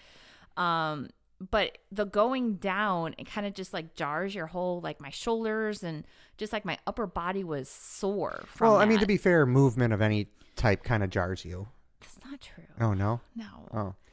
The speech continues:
Speaker 1: This
Speaker 2: The
Speaker 1: was painful.
Speaker 2: The, did, at any point were you telling yourself to duck and roll?
Speaker 1: I was trying to make sure,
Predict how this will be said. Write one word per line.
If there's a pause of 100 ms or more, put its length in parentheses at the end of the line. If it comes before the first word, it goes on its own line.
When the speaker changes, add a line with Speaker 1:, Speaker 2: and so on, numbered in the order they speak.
(140)
Speaker 1:
This
Speaker 2:
The
Speaker 1:
was
painful. (340)
Speaker 2:
The,
did,
at
any
point (260)
were
you
telling
yourself
to
duck
and
roll? (1200)
Speaker 1:
I
was
trying
to
make
sure,